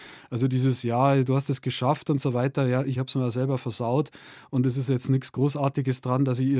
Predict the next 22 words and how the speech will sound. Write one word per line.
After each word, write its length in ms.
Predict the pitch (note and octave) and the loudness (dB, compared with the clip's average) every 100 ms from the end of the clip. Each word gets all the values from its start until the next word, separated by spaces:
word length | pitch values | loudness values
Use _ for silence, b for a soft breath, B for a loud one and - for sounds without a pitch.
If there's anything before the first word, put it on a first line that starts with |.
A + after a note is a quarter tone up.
| B2+ | 0
als 280 | C3 A#2+ - | -2 -4 -4
Ehemaliger 600 | A#2+ C#3+ D3 B2+ C3 B2+ | -2 2 2 2 2 0
dann 260 | B2 B2 C3 | 0 0 0
da 180 | C3 A#2+ | 0 0
Leute 340 | A2+ B2+ C#3 | 0 0 -2
begleite. 520 | B2+ A2+ A2 G#2+ A2+ | -2 -2 -2 -2 -2
Da 120 | A#2 A#2+ | -2 0
gab's 240 | B2+ C3+ | -2 -2
schon 140 | - | -4
einige, 340 | G2+ A#2 C#3 C3 | -2 0 2 2
die 120 | B2 | 2
haben 140 | B2+ | 2
einen 80 | A#2+ | 0
anderen 260 | A#2 C3+ G#2+ | 2 2 2
Höhenflug 480 | A#2 A#2 - A#2 A2+ | 0 -2 -2 -4 -4
gehabt 320 | A#2 - - | -8 -8 -8
und 140 | B2+ | -6
das 100 | A#2+ | -4
fand 200 | - C3+ | 0 2
ich 80 | C3 | 2
schon 100 | C#3+ | 0
immer 300 | C3+ B2 G#2 | 2 2 0